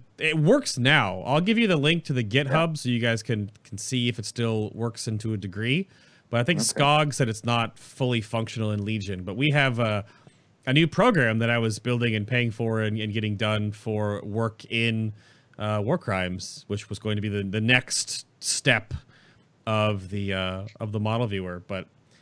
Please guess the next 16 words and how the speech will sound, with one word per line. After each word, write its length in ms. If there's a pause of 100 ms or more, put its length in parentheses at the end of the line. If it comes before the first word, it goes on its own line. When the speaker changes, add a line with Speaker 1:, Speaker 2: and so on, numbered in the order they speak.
(200)
Speaker 1:
it's 180
not 240
finished 560 (160)
and 100
it's 160
not 240
done. 280
It 80
might, 160
hopefully, 400
it 20
will 140
never, 460 (1900)
hopefully, 280
it 80
will 300